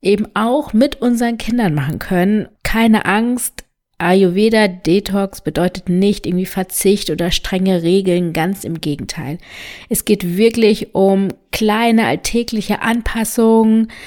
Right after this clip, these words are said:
ähm, zum Beispiel, wie wir unser Verdauungssystem entlasten können, wie wir unser Wohlbefinden steigern können. Und das können wir eben auch wunderbar mit unseren Kindern, indem wir die zum Beispiel da integrieren oder, ähm, indem wir einfach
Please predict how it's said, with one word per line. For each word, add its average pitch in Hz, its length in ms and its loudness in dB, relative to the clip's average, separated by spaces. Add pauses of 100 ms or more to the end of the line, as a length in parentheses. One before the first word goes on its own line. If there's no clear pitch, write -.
(440)
ähm, 196 260 0
zum 220 180 -4
Beispiel, 196 460 0
wie 196 120 0
wir 196 140 4
unser 196 200 0
Verdauungssystem 175 1120 -2
entlasten 170 540 -4
können, 175 320 -2
wie 180 160 -2
wir 180 140 0
unser 175 340 -2
Wohlbefinden 185 720 -4
steigern 196 680 -2
können. 185 380 -2 (580)
Und 170 260 0
das 185 300 0
können 175 240 0
wir 156 100 0
eben 175 180 0
auch - 200 -6
wunderbar 170 640 0 (220)
mit 226 200 0
unseren 233 380 0
Kindern, 190 600 -2 (340)
indem 165 340 -2
wir 170 100 -2
die 160 260 -8
zum - 180 -10
Beispiel 269 400 -2
da 220 120 2
integrieren 170 840 -2
oder, 156 640 -2
ähm, 156 180 -2
indem 160 420 -2
wir 156 180 0
einfach 156 580 -4